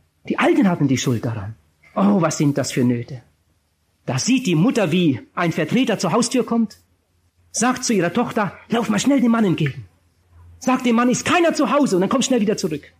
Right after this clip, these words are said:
Was soll denn so eine Tochter davon denken? Die ist erst fünf oder sechs Jahre alt. Mutti sagt, "Geh zu dem Mann und sag ihm, ist keiner zu Hause." Die Kleine muss doch denken, "Aha, es gibt also Situationen im Leben, da ist es am besten, man lügt einfach."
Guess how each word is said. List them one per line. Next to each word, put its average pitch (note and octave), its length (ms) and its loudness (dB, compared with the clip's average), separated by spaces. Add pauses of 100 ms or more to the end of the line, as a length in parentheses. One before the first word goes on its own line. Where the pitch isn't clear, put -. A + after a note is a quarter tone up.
(460)
Was E3 160 -2
soll F3+ 140 0
denn E3+ 120 2
so E3 80 -2
eine D#3 160 0
Tochter E3 260 -4
davon G#3+ 280 0
denken? A#3+ 380 2 (480)
Die A3+ 80 0
ist G3 100 0
erst G3+ 140 -2
fünf G#3 200 0
oder F#3 120 0
sechs F3+ 240 -4
Jahre B3 280 0
alt. C3+ 300 -6 (760)
Mutti B3 440 4
sagt, A#3 520 -2
"Geh C4+ 180 0
zu A#3+ 160 -2
dem G3 160 2
Mann C4+ 320 2
und F#3+ 160 0
sag C4+ 280 -2
ihm, C4+ 140 2
ist - 220 -2
keiner B3+ 280 0
zu A3 140 -4
Hause." D3 360 -4 (460)
Die G#3+ 140 -4
Kleine C#4 340 2
muss C#4 180 0
doch A3+ 120 -4
denken, C#4 320 0
"Aha, A#3 340 0 (160)
es A#3+ 140 -2
gibt B3 160 0
also G3+ 200 -2
Situationen G#3+ 760 0
im F3+ 100 2
Leben, B3+ 360 2 (120)
da A3 60 0
ist F#3+ 100 -2
es F3+ 80 -4
am E3 120 -2
besten, C4 260 -2
man C#4 120 2
lügt E4+ 220 0
einfach." D3+ 420 -4